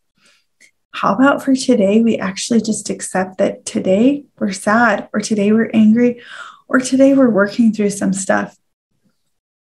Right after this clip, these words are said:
or today we're maybe not exactly where we wanna be, and maybe didn't even do our very best today.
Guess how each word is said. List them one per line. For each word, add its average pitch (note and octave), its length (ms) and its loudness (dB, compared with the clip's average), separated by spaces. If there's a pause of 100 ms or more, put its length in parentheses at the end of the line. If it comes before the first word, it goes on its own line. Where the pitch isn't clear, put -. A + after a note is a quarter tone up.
or A#3 100 0
today A#3+ 360 0
we're A#3+ 240 0
maybe B3+ 360 6
not A3+ 460 4
exactly G3+ 460 -6
where G3+ 120 -4
we G3+ 140 0
wanna G3 320 -4
be, G3+ 380 -8
and G3 100 -2
maybe G#3+ 240 4
didn't A3+ 200 4
even G#3+ 180 4
do G#3+ 100 0
our A3 140 0
very G#3 420 -2
best G3 320 -2
today. G3+ 460 -6